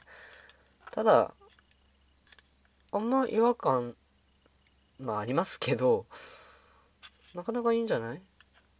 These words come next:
まあ、こんなホームが狭かったらちょっと、結構クレーム来そうですけど。もっと幅出ちゃうかと思っ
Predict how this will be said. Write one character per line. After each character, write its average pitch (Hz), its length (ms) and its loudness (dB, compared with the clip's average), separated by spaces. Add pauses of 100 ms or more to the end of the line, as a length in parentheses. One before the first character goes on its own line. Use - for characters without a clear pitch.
(380)
ま 127 80 -4
あ、 - 20 -8
こ 190 140 -8
ん 196 100 -8
な 196 80 -2
ホ 202 160 0
ー 175 40 0
ム 127 120 -2
が 117 80 -2
狭 131 260 -4
か 123 120 -4
っ - 40 -4
た 110 200 -8
ら 110 100 -6
ち - 60 -20
ょ - 80 -18
っ - 80 -20
と、 - 120 -16 (720)
結 - 180 -12
構 - 60 -16
ク - 180 0
レ 165 100 6
ー - 20 -2
ム 160 140 -4
来 - 60 -14
そ 147 160 0
う 113 40 0
で 98 80 -4
す - 120 -20
け - 100 -14
ど。 - 80 -20 (1300)
も 269 100 -10
っ - 80 -12
と 143 120 -2
幅 185 240 0
出 226 120 2
ち - 100 -4
ゃ 160 40 4
う 131 80 0
か 117 100 -8
と 117 120 -14
思 113 100 -16
っ 113 40 -20